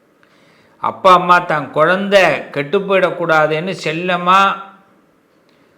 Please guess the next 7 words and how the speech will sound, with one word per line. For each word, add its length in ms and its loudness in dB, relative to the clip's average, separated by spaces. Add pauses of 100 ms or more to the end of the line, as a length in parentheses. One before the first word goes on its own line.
(880)
பல்லுல 460 -2
பூச்சி 380 -6
வரும் 440 0
அப்படின்னு 380 -2
தெரிஞ்சு 600 -4
கூட 380 2 (2500)
இந்த 160 0